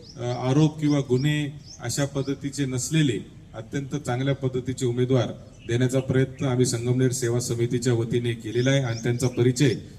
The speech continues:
करून देताना मला विशेष आनंद होतोय. खरं तर, अ, आज प्रभाग क्रमांक एक मधून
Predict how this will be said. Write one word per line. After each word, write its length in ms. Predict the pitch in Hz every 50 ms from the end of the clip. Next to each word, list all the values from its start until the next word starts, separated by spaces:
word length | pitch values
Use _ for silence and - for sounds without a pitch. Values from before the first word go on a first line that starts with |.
| - - -
करून 220 | 120 120 131 131 123
देताना 380 | 120 117 120 131 127 127 127
मला 240 | 123 123 120 120 123
विशेष 380 | 117 113 117 - - 127 120 123
आनंद 300 | 113 113 123 127 131 127
होतोय. 300 | 127 123 - 139 139 139 - - - - - - - - - - - - - -
खरं 160 | 120 120 131
तर, 320 | - 147 143 143 139 139
अ, 260 | 139 135 131 131 127 123 120 - - - - - - - -
आज 320 | 113 120 131 135 127 - - - - - - - - - - -
प्रभाग 260 | - 120 135 139 139
क्रमांक 440 | - 139 139 139 143 139 139 - 151
एक 320 | 131 135 139 143 135 135
मधून 300 | 131 131 147 143 123 -